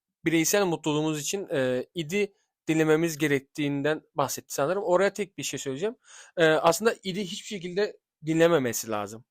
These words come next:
e, insanoğlunun. Çünkü it dediğim gibi tüm, e, hayvani dürtülerimizin, yani hayvani içgüdüsel hislerimizin karşılığı olduğu için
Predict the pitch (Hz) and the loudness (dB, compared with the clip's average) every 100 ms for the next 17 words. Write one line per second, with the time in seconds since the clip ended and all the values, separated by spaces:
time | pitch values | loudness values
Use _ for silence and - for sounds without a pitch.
0 | _ _ 113 104 104 - _ _ _ _ | _ _ -10 -8 -12 -14 _ _ _ _
1 | _ 135 120 127 117 110 131 165 151 180 | _ -8 -6 -4 -4 -6 -6 -8 -8 -12
2 | 175 - 156 185 190 170 190 196 - - | -14 -6 -4 -4 -4 -2 -4 -6 -16 -20
3 | _ _ _ 202 196 - 156 135 131 - | _ _ _ -4 -4 -4 -2 0 -2 -4
4 | _ - - 151 143 151 156 160 147 135 | _ -8 2 4 6 4 4 0 -6 -8
5 | - 135 123 120 151 170 _ _ _ _ | -4 -4 -4 -6 -10 -12 _ _ _ _
6 | - 127 147 147 156 175 175 - - 143 | -10 0 4 6 4 2 -2 -8 -8 -4
7 | 123 175 175 - - 151 - 151 147 147 | 4 4 4 0 -6 -4 2 4 4 0
8 | 170 170 160 143 165 202 180 226 - 226 | -2 0 2 2 2 2 2 0 -4 -6